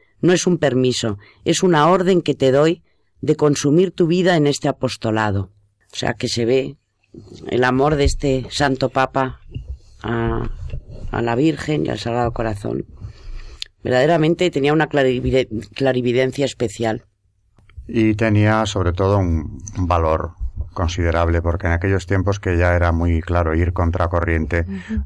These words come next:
Speaker 2: tuvo una energía que se le llegó a tachar de imprudencia, pero es que él hablaba siempre de que lo que a él le tocaba era defender los intereses de Dios.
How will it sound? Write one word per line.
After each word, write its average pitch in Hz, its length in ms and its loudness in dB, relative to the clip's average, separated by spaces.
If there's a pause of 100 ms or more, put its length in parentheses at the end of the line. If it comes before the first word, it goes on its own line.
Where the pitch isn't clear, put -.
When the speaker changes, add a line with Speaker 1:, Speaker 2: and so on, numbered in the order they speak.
(100)
Speaker 2:
tuvo 101 180 2
una 95 180 2
energía 92 560 0
que - 80 -8
se 90 140 -4
le 80 120 0
llegó 85 160 0
a 98 60 -2
tachar 95 320 -2
de 92 60 0
imprudencia, 90 580 0
pero 87 180 0
es 90 120 -4
que - 100 -4
él 98 60 2
hablaba 95 300 2
siempre 92 400 -2 (540)
de 90 200 -4
que 90 140 -4
lo 85 140 0
que 90 120 -2
a 95 60 4
él 104 100 2
le 107 80 2
tocaba 98 580 0
era 104 240 2
defender 87 420 0
los 101 180 -2
intereses 101 580 -2
de 85 120 -6
Dios. 71 380 -10